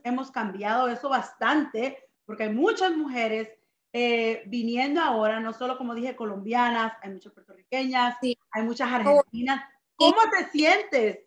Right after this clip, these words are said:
Speaker 1: ¿Cómo te sientes tú de estar en este mismo momento donde ya están saliendo más mujeres a relucir?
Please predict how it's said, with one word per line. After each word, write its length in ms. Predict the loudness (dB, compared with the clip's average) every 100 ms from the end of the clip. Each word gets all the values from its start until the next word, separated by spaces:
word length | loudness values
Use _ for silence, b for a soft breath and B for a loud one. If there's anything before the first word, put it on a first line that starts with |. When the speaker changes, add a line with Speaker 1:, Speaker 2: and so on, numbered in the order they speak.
| _
Speaker 1:
¿Cómo 220 | -6 -4
te 100 | -4
sientes 280 | -6 -6 -6
tú 100 | -6
de 60 | -4
estar 200 | -2 0
en 120 | 0
este 360 | -2 -2 -2 0
mismo 300 | 0 0 -2
momento 880 | -2 -4 -6 -8 -8 -6 -6 -10 _ _ _ _
donde 360 | -4 -2 0 0
ya 160 | -2
están 360 | -2 -4 -4 -4
saliendo 460 | -6 -4 -2 -2
más 180 | -4 -4
mujeres 300 | -8 -12 -12
a 60 | -14
relucir? 440 | -16 -20 -20 _